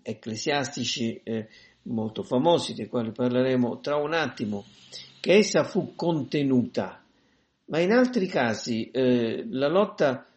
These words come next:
fu così dura da far coniare termini come la Chiesa del silenzio o la Chiesa del martirio, riferita,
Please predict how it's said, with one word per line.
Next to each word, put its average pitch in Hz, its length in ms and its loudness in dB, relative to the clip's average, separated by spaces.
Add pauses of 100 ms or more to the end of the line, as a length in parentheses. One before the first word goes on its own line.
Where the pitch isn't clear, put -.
(140)
fu - 300 -6
così 170 500 -2
dura 127 760 0
da 147 160 -6
far 214 220 -2
coniare 190 480 2
termini 170 460 2
come 143 480 -2 (440)
la 127 180 0
Chiesa 160 400 2
del 131 180 2
silenzio 127 760 0
o 107 100 -2
la 113 140 -2
Chiesa 127 340 -4
del 123 180 2
martirio, 117 840 -2 (300)
riferita, 131 840 -2